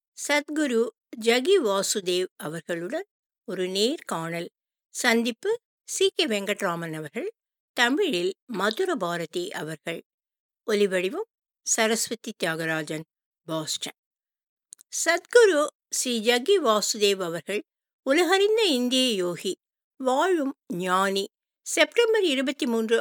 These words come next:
ஆயிரத்தி தொள்ளாயிரத்தி எண்பத்தி இரண்டு அன்று மைசூர் சாமுண்டி மலையில் இவருக்கு ஏற்பட்ட ஆன்மானுபவம் இவரை புரட்டி போட்டது.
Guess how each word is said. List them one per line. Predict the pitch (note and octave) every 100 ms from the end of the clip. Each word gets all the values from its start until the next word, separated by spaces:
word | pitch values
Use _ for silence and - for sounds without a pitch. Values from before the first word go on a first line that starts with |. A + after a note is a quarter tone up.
| G#3+
ஆயிரத்தி | B3+ F#4+ G#4+ G4
தொள்ளாயிரத்தி | - C4 A#3+ A#3 B3 A#3+ A#3+
எண்பத்தி | F#3+ A3 A#3 - G#3
இரண்டு | F3+ G#3 G#3 F3
அன்று | D3+ D#3 E4+ _ _ _ -
மைசூர் | A#3+ D#4+ F#4+ A4 G#4
சாமுண்டி | - D4+ D4+ G#4+ G#4+ D#4+
மலையில் | G#3 F#3+ G3+ G3+ -
இவருக்கு | C4+ A#3+ B3 - B3+
ஏற்பட்ட | C4 G4+ - E4 C#4+ B3 -
ஆன்மானுபவம் | G#3+ B3+ C4+ C#4+ C#4+ B3 F#3 F3+ A#3 - _ _ _ -
இவரை | B3+ A#3+ G#3 A3 _ _
புரட்டி | F4 G#4 A#4 G4
போட்டது. | - G3 - E3+ F3+